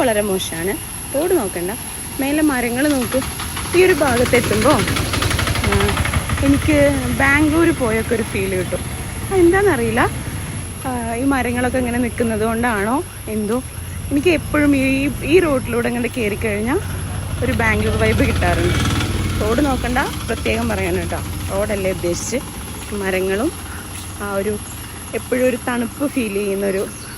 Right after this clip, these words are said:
റോഡാണ്. പിന്നെ ഒരു ഭയങ്കര സങ്കടമുള്ള കാര്യം, ഇപ്പം ഒറ്റപ്പാലത്തുള്ള സകല മരങ്ങളും, വലിയ വലിയ മരങ്ങൾ നമ്മുടെ റോഡ് സൈഡിലുണ്ടായിരുന്നത് എല്ലാം വെട്ടിക്കൊണ്ടിരിക്കുകയാണ്. നമുക്ക് സങ്കടം തോന്നും കേട്ടോ. എ-, എത്ര മരങ്ങളെന്ന് അറിയാം, നമ്മുടെ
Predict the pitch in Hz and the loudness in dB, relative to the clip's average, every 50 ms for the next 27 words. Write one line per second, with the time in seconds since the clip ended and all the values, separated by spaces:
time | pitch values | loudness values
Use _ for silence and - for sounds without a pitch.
0 | - - - - - - 208 190 175 170 160 165 160 151 143 - - - - - | -14 -14 -14 -12 -6 -2 0 0 0 0 0 -2 -4 -6 -8 -12 -14 -16 -16 -16
1 | - - - - - - - - - - 220 202 202 214 247 262 262 277 285 262 | -14 -14 -14 -16 -16 -16 -16 -16 -10 -6 -4 -4 -2 0 0 0 2 2 2 2
2 | 214 214 226 233 247 294 - 285 226 226 233 254 311 294 294 294 277 247 226 214 | 0 0 0 0 0 0 0 0 -2 0 0 0 2 2 2 2 2 0 0 2
3 | 240 277 302 - - 214 202 - - 262 285 320 349 - - - - - - - | 0 0 0 -2 -4 -6 -8 -4 -2 0 2 2 0 -2 -6 -12 -14 -14 -10 -8
4 | - 233 - - 240 - - 254 262 269 262 - 294 285 285 269 - - 262 247 | -6 -4 -2 -2 -2 0 2 2 2 2 2 2 2 2 0 0 0 0 0 0
5 | 220 214 240 302 330 339 349 359 330 294 254 226 220 220 233 214 220 226 208 208 | 0 0 2 2 4 4 6 6 6 4 4 0 -2 -4 -4 -4 -4 -2 -2 -2
6 | 208 226 226 247 254 262 277 285 320 330 311 269 233 226 220 226 247 254 226 226 | -2 0 0 0 0 0 0 0 2 2 2 2 0 -2 -4 -4 -2 -2 -2 -2
7 | 226 220 226 214 196 190 - - 214 208 214 220 220 220 202 196 196 196 196 202 | -2 -2 -2 -2 -2 -4 -4 -4 -4 -2 -2 -2 -2 -2 -2 -2 -2 -4 -4 -4
8 | 208 190 190 196 202 214 247 262 254 262 214 175 - 196 - 196 202 208 208 190 | -4 -2 -4 -4 -2 -2 -2 0 0 0 -2 -2 -4 -4 -2 -2 0 -2 -2 -4
9 | - - 190 190 196 240 285 - - - - - - - - - - - - - | -4 -4 -4 -2 -2 -2 -4 -6 -8 -10 -10 -10 -10 -8 -8 -8 -8 -8 -8 -10
10 | - - 220 214 220 226 226 302 - 285 240 233 240 277 359 381 349 285 214 214 | -8 -6 -4 -4 -2 0 0 0 2 0 0 2 4 6 6 8 6 6 4 2
11 | 202 190 185 196 185 175 175 196 196 - - - - - - - - - 247 254 | 0 0 0 0 0 0 0 -2 -4 -6 -10 -12 -12 -12 -12 -10 -4 0 0 0
12 | - - - - - 466 466 440 415 415 392 359 359 330 311 277 247 247 240 247 | 0 0 0 2 2 4 4 4 4 4 4 6 6 4 4 2 2 0 2 2
13 | 262 269 311 | 2 2 2